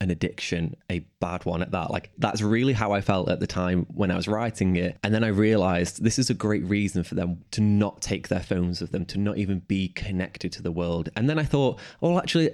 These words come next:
there's m-, so many other people who feel the same way as me," because increasingly phones are becoming a massive part of everything that we do. I thought it would be a nice way for people to relate to the character because it was something that I was <laughs> feeling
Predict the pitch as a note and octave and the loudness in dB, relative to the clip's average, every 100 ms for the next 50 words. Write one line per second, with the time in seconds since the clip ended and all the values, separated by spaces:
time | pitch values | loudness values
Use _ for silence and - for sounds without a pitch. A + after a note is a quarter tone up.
0 | - C#3 D#3 D3+ G2 _ - - D#3 D3+ | 0 0 2 2 -2 _ -2 2 6 6
1 | C#3 C#3+ C#3+ C3 B2 - A#2 A2 A2+ A2+ | 4 2 2 2 2 2 2 2 0 0
2 | A2 C3 A#2 G#2+ F2+ - G2+ - - - | 0 0 0 0 -2 0 -2 -2 -10 -8
3 | - A#2+ - C3+ C3+ B2 A2 - F#2 G2 | -2 -2 0 -2 0 -2 -2 0 0 -2
4 | E2 F#2+ A#2 A2 G2+ - G#2 - G2+ G2+ | -2 -2 0 0 0 -2 -4 0 0 2
5 | G2 - - - G2+ A2 G#2 - G#2+ - | 0 -4 -10 -2 0 0 0 -4 -6 -4
6 | G2+ F#2+ G2+ - A2 - A2 A#2 A2 G#2+ | -2 -2 -4 -2 -4 2 2 4 2 2
7 | F#2+ B2+ F2 - C3+ B2 G2 A#2 A#2 A2 | 0 0 0 4 6 6 6 6 6 6
8 | G#2+ G#2 G2+ G#2 G2+ F#2 G2+ F#2+ A2 F#2+ | 6 6 4 4 4 6 4 6 4 2
9 | G2 - F2+ F#2 F2+ F2 - - - F#2 | 2 2 4 4 4 2 -2 -8 -4 -2
10 | - F2+ F#2 - - - - - F2 D#2 | -2 -4 -6 -6 -6 -6 -6 -4 -2 -2
11 | - - _ - - E2 E2+ E2+ E2+ - | -6 -12 _ -6 -6 -4 -2 -2 -2 -4
12 | F2 E2+ - - G#2 G2+ G2 | -6 -4 -2 2 4 4 2